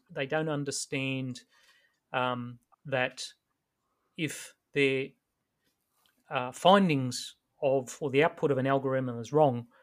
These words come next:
people die. Letters get written to mums and dads.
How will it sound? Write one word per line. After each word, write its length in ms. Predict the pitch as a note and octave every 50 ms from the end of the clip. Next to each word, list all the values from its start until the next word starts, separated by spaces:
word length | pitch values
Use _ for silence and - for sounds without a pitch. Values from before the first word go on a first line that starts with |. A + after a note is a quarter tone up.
| _ _ _ _
people 260 | - D#3+ D#3+ - D3+
die. 560 | C3+ - C#3 C#3 C#3 B2+ A#2 A#2+ - - - _ _ _ _ _ _ _ _ C3 _ -
Letters 300 | C#3+ D3 C#3+ D3 C3 -
get 220 | - C#3+ C#3 D3
written 280 | C3+ D3+ D3 C3+ A#2 A2+
to 100 | - C3
mums 320 | B2+ C3 C3 B2+ B2+ B2
and 180 | C3 B2 A#2+ A#2+
dads. 580 | B2 B2+ C#3 - - - - - - - -